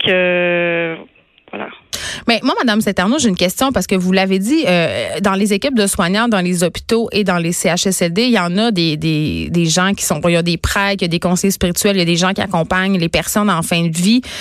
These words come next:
Speaker 2: Euh, puis souvent, ce sont les patients qui demandent ces services-là, ils demandent à les voir, ok, ce monde-là. Donc, euh, je, puis ces personnes-là, évidemment, ils peuvent y aller de leurs convictions, sont là pour ça.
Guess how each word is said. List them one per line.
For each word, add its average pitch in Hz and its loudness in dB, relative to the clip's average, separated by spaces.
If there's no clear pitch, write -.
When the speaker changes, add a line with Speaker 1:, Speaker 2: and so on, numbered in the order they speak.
Speaker 2:
Euh, 175 4
puis - -4
souvent, 214 0
ce 262 -2
sont 185 0
les 180 0
patients 185 -2
qui - -10
demandent 196 2
ces 190 0
services-là, 180 0
ils 247 2
demandent 190 0
à 170 0
les 175 2
voir, 165 0
ok, 214 -2
ce 220 -2
monde-là. 190 2
Donc, 214 0
euh, 135 -2
je, 170 -2
puis 175 0
ces 175 -2
personnes-là, 190 0
évidemment, 175 0
ils 185 -2
peuvent 269 2
y 202 0
aller 185 0
de 202 0
leurs 160 0
convictions, 196 0
sont 175 0
là 208 2
pour 185 0
ça. - 0